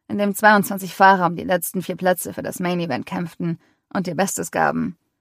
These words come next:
Hätte es Brooke nicht im normalen Qualifikationsrennen geschafft, hätte sie hier erneut um den Einzug kämpfen können, denn jetzt traten die zweiundzwanzig ausgeschiedenen Fahrer der vorherigen Qualifikationsrennen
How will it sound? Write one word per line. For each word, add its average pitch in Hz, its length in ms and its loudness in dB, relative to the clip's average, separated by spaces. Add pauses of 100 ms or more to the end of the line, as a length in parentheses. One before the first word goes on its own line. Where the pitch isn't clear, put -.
(540)
Hätte 226 220 -6
es 208 120 -6
Brooke 233 360 4
nicht 185 160 -6
im 185 80 -2
normalen 190 440 6
Qualifikationsrennen 185 1000 -2
geschafft, - 560 -8
hätte 226 220 -6
sie 190 140 -2
hier 185 80 4
erneut 175 500 4
um 160 80 -6
den 165 120 -8
Einzug 180 300 -2
kämpfen 180 360 -6
können, 180 340 -2 (440)
denn 214 140 -8
jetzt - 460 -2
traten 180 320 -4
die 175 100 -4
zweiundzwanzig 180 880 -2
ausgeschiedenen 175 580 -2
Fahrer 180 360 4
der - 140 -8
vorherigen 175 520 0
Qualifikationsrennen 175 1120 -4